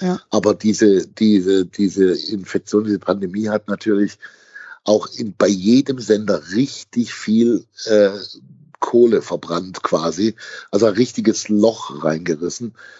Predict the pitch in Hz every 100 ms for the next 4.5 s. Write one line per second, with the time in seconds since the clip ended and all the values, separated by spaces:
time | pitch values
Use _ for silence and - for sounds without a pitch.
0 | - - - 95 98 90 - 101 - 107
1 | 104 101 101 87 113 - 113 101 110 -
2 | 110 - - 107 - 107 101 92 95 101
3 | - 104 113 101 117 113 113 107 104 101
4 | - 92 101 104 98